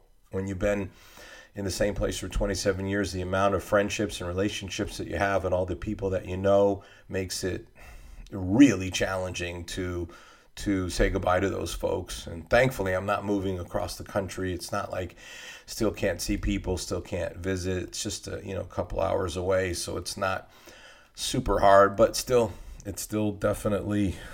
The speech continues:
<laughs> gonna be, uh,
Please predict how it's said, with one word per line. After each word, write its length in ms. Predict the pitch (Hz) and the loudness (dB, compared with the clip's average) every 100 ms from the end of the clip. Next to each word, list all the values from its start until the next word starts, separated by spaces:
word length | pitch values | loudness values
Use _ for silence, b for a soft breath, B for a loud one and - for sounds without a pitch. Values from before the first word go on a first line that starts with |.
| - | -10
<laughs> 600 | - 87 - - - - | -8 -8 -10 -20 -20 -10
gonna 200 | 104 104 | -4 -2
be, 360 | 92 107 98 92 B B B B B B - | 0 0 0 -2 B B B B B B -14
uh, 380 | - 104 - | -12 -10 -10